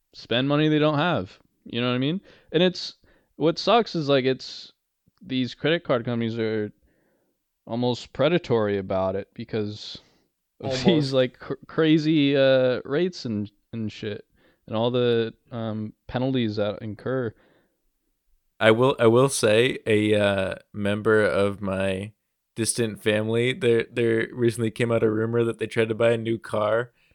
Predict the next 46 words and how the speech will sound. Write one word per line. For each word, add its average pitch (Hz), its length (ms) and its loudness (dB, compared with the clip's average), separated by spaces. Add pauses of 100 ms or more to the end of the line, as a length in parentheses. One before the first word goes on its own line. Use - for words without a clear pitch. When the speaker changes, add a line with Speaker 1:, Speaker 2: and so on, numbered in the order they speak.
(120)
Speaker 3:
and 117 160 -4
then 113 140 -2
the 110 80 0
company 113 400 0
came 110 300 -2
back 113 260 2
and 110 140 -2
said 113 160 0
that 107 160 -6
they 113 80 0
have, 117 160 4
like, 117 180 -2 (100)
thirty 120 280 4
grand 117 500 -2
in 113 140 -8
credit 117 260 0
card 123 240 2
debt. 131 200 2
Speaker 1:
Holy 127 440 2
Speaker 3:
And 120 160 -4
the 117 60 6
Speaker 1:
shit. 113 100 4
Speaker 3:
w-, 123 60 0
and, 127 340 0
and, 127 300 2
and 127 180 2
the 120 80 8
wife 113 420 4
was 110 220 -2
just 113 200 -4
holding 107 420 0
that 110 240 -2
back 117 320 0
and 139 140 -2
<laughs> - 0 -
didn't 139 340 -2
tell 139 260 4
the 135 140 6
Speaker 1:
Dude, 131 140 6
Speaker 3:
husband. 143 400 0
Speaker 1:
that's 156 240 2
fucking 269 360 4
scary. 104 720 -2 (160)
Like, 104 440 -4 (1120)
that's 151 240 -4
crazy. 131 640 -4